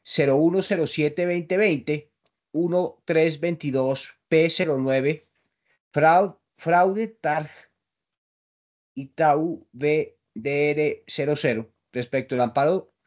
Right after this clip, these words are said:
de hurto calificado de las compras efectuadas con tarjeta de crédito o débito, con valor asegurado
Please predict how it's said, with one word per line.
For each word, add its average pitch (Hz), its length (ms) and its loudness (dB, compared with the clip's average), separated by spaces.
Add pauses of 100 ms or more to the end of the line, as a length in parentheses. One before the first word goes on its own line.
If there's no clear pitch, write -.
(460)
de 131 100 2
hurto 160 320 2
calificado 156 880 0
de 143 160 -4
las 127 180 -4
compras 151 380 -2
efectuadas 135 540 -2
con 165 180 -8
tarjeta 131 560 -4
de 143 180 -4
crédito 127 580 -2
o 127 140 2
débito, 123 540 -4 (1040)
con 135 140 0
valor 143 240 4
asegurado 180 760 0